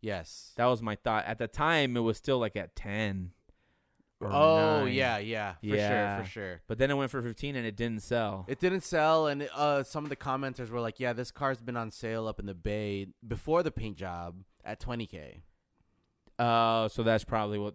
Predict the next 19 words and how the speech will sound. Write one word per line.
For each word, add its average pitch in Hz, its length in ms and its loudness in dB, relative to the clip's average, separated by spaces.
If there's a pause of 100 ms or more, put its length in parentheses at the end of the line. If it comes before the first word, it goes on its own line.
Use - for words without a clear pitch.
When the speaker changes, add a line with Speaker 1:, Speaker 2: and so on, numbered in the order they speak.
(140)
Speaker 2:
Oh, 113 760 6
and 113 180 -2
now 127 160 2
they're 117 160 4
a 104 60 2
paint 117 280 -6
job 101 280 -2
in. 139 420 -4
Speaker 1:
Yes, 117 300 -2
they're 120 100 -4
a 110 60 -6
paint 131 220 -4
job 123 240 2
in. 147 540 -2
Speaker 2:
So 135 120 2
they, 135 120 -2
I 170 120 2
mean, 165 140 0
they, 165 160 0